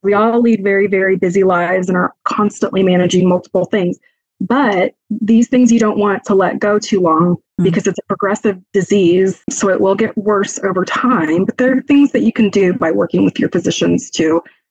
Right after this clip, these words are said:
Speaker 1: really maintain that quality of life and be as independent as long as possible. But I did, I
Speaker 2: Absolutely.
Speaker 1: guess I skimmed over the, like, some of the risk factors. So
Speaker 2: Mm-hmm.
Speaker 1: I thought we could talk a little bit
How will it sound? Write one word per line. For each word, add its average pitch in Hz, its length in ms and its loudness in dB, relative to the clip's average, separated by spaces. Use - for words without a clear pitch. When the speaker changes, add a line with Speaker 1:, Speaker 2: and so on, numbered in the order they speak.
Speaker 1:
really 294 260 2
maintain 202 420 2
that 180 160 -2
quality 202 380 0
of 170 100 -2
life 175 400 0
and 208 140 0
be 190 80 0
as 180 140 -2
independent 175 680 0
as 180 120 -2
long 175 260 2
as 175 100 -4
possible. - 480 -6
But 240 120 -6
I 277 100 0
did, 403 200 0
I 226 120 -2
Speaker 2:
Absolutely. 254 80 2
Speaker 1:
guess 359 180 -2
I 220 120 0
skimmed 381 360 0
over 208 260 0
the, 185 140 -2
like, 180 240 0
some - 180 -4
of 220 40 2
the 185 80 -2
risk 196 340 -4
factors. - 580 -4
So 185 360 -2
Speaker 2:
Mm-hmm. 214 260 4
Speaker 1:
I 240 60 2
thought 339 100 0
we 302 80 2
could 240 160 -4
talk 240 140 -2
a 262 40 0
little 233 180 0
bit 220 160 0